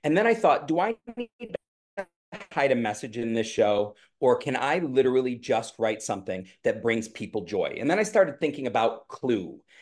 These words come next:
and Soap Dish and Noises Off and those things that you can just watch and know you're gonna have a great time and nobody's gonna try and make you think about something.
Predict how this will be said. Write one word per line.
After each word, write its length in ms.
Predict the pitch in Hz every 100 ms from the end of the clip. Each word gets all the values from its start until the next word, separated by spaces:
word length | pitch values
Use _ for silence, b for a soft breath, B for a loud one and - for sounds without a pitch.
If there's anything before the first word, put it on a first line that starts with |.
| b
and 320 | 127 113 110 - -
Soap 460 | - - 131 -
Dish 420 | - 95 87 - b _
and 340 | 139 123 113 113
Noises 440 | 139 143 139 120
Off 340 | 123 107 90 - b b
and 220 | 151 139
those 260 | 156 147 -
things 240 | 202 208
that 120 | 180 143
you 100 | 147
can 180 | 135
just 380 | 117 156 170 -
watch 440 | 131 110 123 - b b -
and 140 | 147
know 240 | 147 175 185
you're 120 | 160
gonna 140 | 143 127
have 160 | 123
a 60 | 117
great 440 | - 123 165 -
time 400 | - 143 127 127 B -
and 160 | 123
nobody's 440 | 123 180 214 220 190
gonna 140 | 202
try 220 | - 185
and 100 | 175
make 180 | 165 165
you 60 | 175
think 240 | 156 135
about 260 | 120 113 -
something. 480 | 123 113 120 117